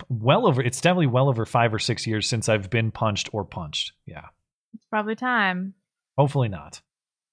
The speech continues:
Speaker 1: Hopefully those days are over. Not that I've ever really had those days. Anyway, uh,
Speaker 2: Those count.
Speaker 1: <laughs>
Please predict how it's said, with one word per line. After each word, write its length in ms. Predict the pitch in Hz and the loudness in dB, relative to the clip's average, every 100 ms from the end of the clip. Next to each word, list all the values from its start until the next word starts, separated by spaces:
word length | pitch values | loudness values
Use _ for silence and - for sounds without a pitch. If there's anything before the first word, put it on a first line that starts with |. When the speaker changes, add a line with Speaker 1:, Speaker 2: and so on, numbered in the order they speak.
| _ - | _ 0
Speaker 1:
Hopefully 220 | 139 143 | 4 6
those 220 | 131 120 | 6 4
days 260 | 123 117 101 | 4 4 0
are 140 | 82 | -4
over. 280 | 65 65 - _ _ _ _ _ - - _ - | -10 -16 -20 _ _ _ _ _ -20 -20 _ -4
Not 120 | 113 | 0
that 100 | 127 | 2
I've 80 | 110 | 2
ever 160 | 110 113 | 2 0
really 180 | 110 104 | -2 -4
had 300 | 110 92 76 | -6 -8 -10
those 200 | 69 - | -12 -14
days. 300 | - - - - | -14 -14 -10 0
Anyway, 360 | 175 170 120 - _ - | 2 4 2 -4 _ -2
uh, 380 | 139 131 120 120 | 2 4 4 0
Speaker 2:
Those 160 | 349 | -4
count. 360 | - 156 160 196 _ | 0 0 0 -6 _
Speaker 1:
<laughs> 140 | - | 0